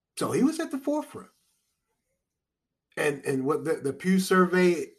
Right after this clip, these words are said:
revealed is there's quite a bit of other pastors in the Black community that did the same thing and are continuing to do the same thing.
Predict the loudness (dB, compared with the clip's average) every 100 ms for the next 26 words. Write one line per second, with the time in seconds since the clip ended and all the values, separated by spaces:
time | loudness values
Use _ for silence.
0 | _ 2 2 2 2 4 6 4 4 4
1 | 4 2 -8 -16 -20 _ _ -2 0 0
2 | -2 -8 2 4 4 4 2 0 0 4
3 | 6 4 -2 -8 -6 2 4 4 2 0
4 | -10 _ _ _ _ -4 -4 -4 -10 -8
5 | -8 -6 -8 -8 -8 -8 -6 -6 -8 -4
6 | -4 -4 -6 -4 -6 -6 -6 -6 _ _
7 | -20 _ 2 2 4 0 2 2 2 -2
8 | -2 -6 -10 -12 -14 -16 -16